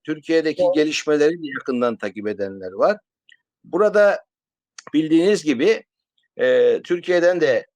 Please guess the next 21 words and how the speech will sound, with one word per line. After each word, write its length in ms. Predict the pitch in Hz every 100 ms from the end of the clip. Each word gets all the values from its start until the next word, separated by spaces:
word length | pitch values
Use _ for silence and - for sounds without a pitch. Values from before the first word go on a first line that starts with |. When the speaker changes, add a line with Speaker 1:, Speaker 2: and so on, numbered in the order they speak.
| _ _
Speaker 1:
göç 480 | 117 113 135 110 -
almış 440 | 123 123 131 -
bir 80 | 117
yerdir. 600 | 107 104 101 185 226 - _
Özellikle 500 | 156 156 180 175 185
bu 100 | 175
yurttaşların, 920 | 196 160 - 123 - 120 117 220 240 _ _ _ 120
e, 720 | 131 131 127 127 123 120 120 117 107 107 - _ _
Avrupa 440 | 170 247 233 240 240
Birliği 400 | 240 233 247 226
özlemi 480 | 220 180 175 143
var 220 | 127 110 110
bunların 480 | 135 135 143 156
da. 100 | 117
Çünkü, 480 | - 165 151 175 160 - _ _ _ _ 117
e, 240 | 123 117 - _ _
sosyolojik 680 | - 156 - 175 180 233 233
olarak 520 | 202 147 120 175 - _ _ -
belki 280 | 165 175 170
üçte 460 | 160 - 185 175
bir 300 | 185 165 -